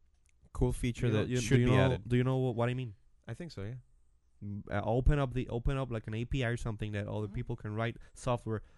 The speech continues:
Speaker 2: for Front Row and, uh, do all sort of cool thing.
Speaker 3: It could be nice.
Speaker 1: Yeah.
Speaker 2: Yes.
Speaker 1: Sort of like plugins.
Speaker 2: Exact. That's the right word.
Speaker 1: Okay.
Speaker 2: Plugins.
Speaker 1: So,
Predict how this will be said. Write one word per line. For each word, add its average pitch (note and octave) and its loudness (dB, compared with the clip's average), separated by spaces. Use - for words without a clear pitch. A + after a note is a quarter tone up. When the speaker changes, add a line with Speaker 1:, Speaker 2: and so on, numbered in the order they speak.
Speaker 2:
for E3+ 2
Front C3 -2
Row G#2+ 0
and, G#2 -4
uh, G2+ -2
do G#2+ -4
all A2 2
sort A2 -6
of G2+ -4
cool G#2 -4
thing. F#2+ -8
Speaker 3:
It - -20
could C3 -16
be A2 -14
nice. F2+ -12
Speaker 1:
Yeah. G2+ -6
Speaker 2:
Yes. A2+ 0
Speaker 1:
Sort C3+ 0
of C3+ 0
like B2 -2
plugins. A2 0
Speaker 2:
Exact. - 2
That's G2+ 2
the G2 0
right F#2 6
word. - -6
Speaker 1:
Okay. F#2+ 0
Speaker 2:
Plugins. - -14
Speaker 1:
So, C#3 0